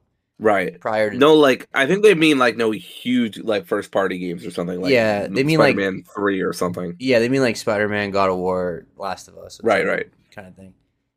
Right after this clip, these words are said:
Speaker 2: And then we'll
Speaker 1: Whatever.
Speaker 2: t-, and then we, obviously, like I said, we're, talk-, we're gonna talk about the po-, the Xbox podcast event later on. Um, so first, we're gonna start with what we always do, is spotlighting a couple games.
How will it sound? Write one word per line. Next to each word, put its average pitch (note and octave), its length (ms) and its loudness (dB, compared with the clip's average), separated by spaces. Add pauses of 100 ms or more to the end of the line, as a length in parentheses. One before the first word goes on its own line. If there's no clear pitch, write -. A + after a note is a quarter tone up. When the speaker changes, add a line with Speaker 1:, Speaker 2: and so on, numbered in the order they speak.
(120)
Speaker 2:
And B2+ 420 -2
then B2 120 2
we'll A#2 100 -2
Speaker 1:
Whatever. - 160 -12
Speaker 2:
t-, - 160 -18
and A#2+ 80 -8
then A2+ 200 -6
we, F2 100 -12
obviously, G#2+ 420 -8
like G2+ 120 -10
I - 20 -18
said, G#2 140 -8
we're, G2+ 60 -8
talk-, A2 220 -8
we're - 60 -20
gonna A2 120 -8
talk A2 120 -4
about G#2+ 180 -4
the G2+ 60 -12
po-, A2+ 180 -10
the G2+ 160 -6
Xbox G2+ 400 -10
podcast G2+ 460 -10
event A2+ 340 -8
later G#2 240 -6
on. B2+ 300 -4 (760)
Um, C3 300 0
so D3 160 -4
first, F#3+ 260 2
we're G3 60 0
gonna F3+ 140 2
start E3 240 4
with C#3 260 -2
what B2+ 140 -6
we C3 80 0
always B2+ 260 2
do, C3 240 4
is A#2+ 180 -4
spotlighting G#2+ 440 0
a - 20 -16
couple G#2+ 240 -12
games. B2 640 -6